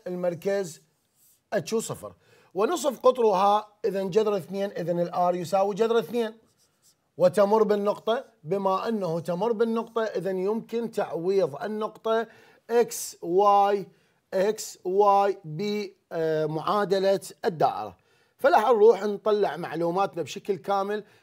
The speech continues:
فالآر يساوي جذر اثنين والمركز اتش صفر والنقطة ألا وهي ثلاثة واحد. زين،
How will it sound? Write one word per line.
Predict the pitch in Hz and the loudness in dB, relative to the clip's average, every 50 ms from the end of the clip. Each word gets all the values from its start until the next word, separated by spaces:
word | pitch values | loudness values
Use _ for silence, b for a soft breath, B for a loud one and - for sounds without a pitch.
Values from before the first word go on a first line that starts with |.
| b | b
فالآر | b - 170 160 156 - 175 180 185 175 | b -4 -4 -4 0 2 4 4 4 4
يساوي | 156 147 131 - 180 185 208 208 | 2 -4 -2 0 0 2 2 2
جذر | 185 185 208 196 202 | 2 2 2 2 2
اثنين | 196 - - 202 208 208 214 214 214 - - | 0 0 0 0 2 4 4 2 0 -2 -2
والمركز | - 151 151 175 180 185 185 185 - - - 175 175 165 170 196 240 233 - - - 107 85 - - - | 2 6 10 10 12 12 10 10 6 4 2 2 2 4 6 4 4 4 4 0 -2 -2 -2 -4 -10 -10
اتش | 190 170 - - | -10 -10 -8 -8
صفر | 165 151 - - 220 214 - 226 226 214 226 b b b b b b b | -8 -6 -4 -4 -2 0 0 -2 -2 -2 -4 b b b b b b b
والنقطة | 147 151 170 196 220 220 220 226 226 220 - - 202 208 226 233 277 349 349 - - - 254 | -8 -2 2 2 4 4 2 0 -2 -4 -6 -6 -6 -4 -4 -4 -4 -6 -6 -6 -4 -2 -2
ألا | 254 254 294 - - 208 190 190 190 | -2 -2 -4 -4 -4 -2 0 0 2
وهي | 185 190 208 196 185 202 202 196 196 196 208 202 - | 2 2 2 2 0 -2 0 0 0 0 -2 -6 -6
ثلاثة | - 180 180 185 180 - - | -4 -2 0 0 0 -2 -2
واحد. | 202 185 131 110 101 92 - 98 92 _ _ _ - | -2 -2 -2 -2 -2 -4 -8 -12 -18 _ _ _ -16
زين، | - 160 147 131 107 | -8 -4 -4 -4 -4